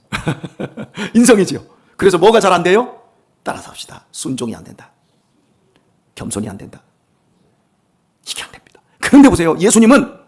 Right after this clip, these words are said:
완전한 인간의 몸을 입으셨지만 죄가 없으셨고 예수님은 신성으로 충만하셨어요. 그럼에도 불구하고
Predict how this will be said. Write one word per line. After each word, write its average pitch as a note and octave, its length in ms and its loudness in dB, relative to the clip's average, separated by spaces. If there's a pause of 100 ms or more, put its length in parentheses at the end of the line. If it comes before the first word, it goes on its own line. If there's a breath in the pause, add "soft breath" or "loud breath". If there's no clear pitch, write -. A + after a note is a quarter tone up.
(680 loud breath)
완전한 C#4 480 6
인간의 A3 300 4
몸을 F#3 220 0
입으셨지만 E3 380 -6
죄가 C3+ 220 -4
없으셨고 - 640 -8 (380)
예수님은 C3+ 420 -6 (520)
신성으로 B3 600 -2
충만하셨어요. C4+ 880 -4 (880)
그럼에도 G3 380 -14
불구하고 - 480 -20